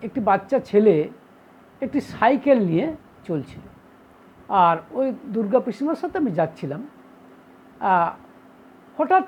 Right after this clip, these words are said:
সেই বাচ্চাটি পড়ে গেল ওই রাস্তায়। পড়ে যাওয়ার সাথে সাথে আমার আগেই ওই দুর্গা পিসিমা তার কাছে গিয়ে, <laughs> যথেষ্ট মোটা মানুষ, কিন্তু তা সত্ত্বেও, আহ, সে থপথপ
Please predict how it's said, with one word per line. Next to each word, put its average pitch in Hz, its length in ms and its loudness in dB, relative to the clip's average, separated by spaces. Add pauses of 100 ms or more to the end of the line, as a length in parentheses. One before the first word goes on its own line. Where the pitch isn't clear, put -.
(100)
সেই 320 100 0
বাচ্চাটি 233 480 2
পড়ে 147 200 0
গেল 113 120 -10 (540)
ওই 196 100 -4
রাস্তায়। - 380 -8 (1400)
পড়ে 311 180 0
যাওয়ার 349 160 4
সাথে 339 220 -4
সাথে 277 400 2
আমার 285 360 4
আগেই 233 420 6 (580)
ওই 240 100 2
দুর্গা 262 280 0
পিসিমা 302 360 0
তার 254 220 0
কাছে 196 240 -2
গিয়ে, 160 400 0 (440)
<laughs> - 460 -8
যথেষ্ট 233 300 0
মোটা 202 300 2
মানুষ, 196 400 2 (200)
কিন্তু 208 180 -2
তা 240 140 0
সত্ত্বেও, 208 420 -4 (600)
আহ, 165 260 2
সে 185 220 -4
থপথপ 208 340 0